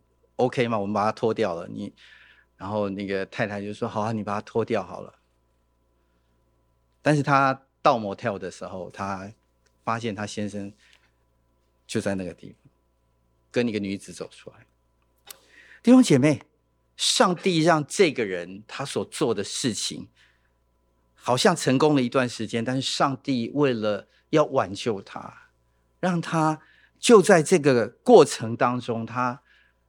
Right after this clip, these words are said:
面对了一个他必须要去面对的问题。他以为天衣无缝，但上帝让他做的事情，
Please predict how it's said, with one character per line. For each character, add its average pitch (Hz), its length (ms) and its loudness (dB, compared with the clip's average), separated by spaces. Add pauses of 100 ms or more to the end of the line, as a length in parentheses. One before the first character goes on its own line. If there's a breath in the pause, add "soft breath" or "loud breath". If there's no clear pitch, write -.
面 190 320 4
对 151 200 4
了 127 100 0
一 131 100 -4
个 113 320 2
他 - 220 -8
必 151 200 0
须 139 180 0
要 127 80 2
去 131 120 -6
面 120 280 0
对 110 160 -4
的 95 140 -8
问 101 200 -6
题。 - 120 -20
他 277 120 4
以 254 120 4
为 175 120 8
天 226 300 4
衣 226 80 2
无 180 140 -2
缝， 175 180 0
但 185 120 0
上 175 340 0
帝 165 180 -2
让 151 160 0
他 135 180 0
做 135 240 -2
的 117 100 -4
事 135 240 -4
情， 101 220 -10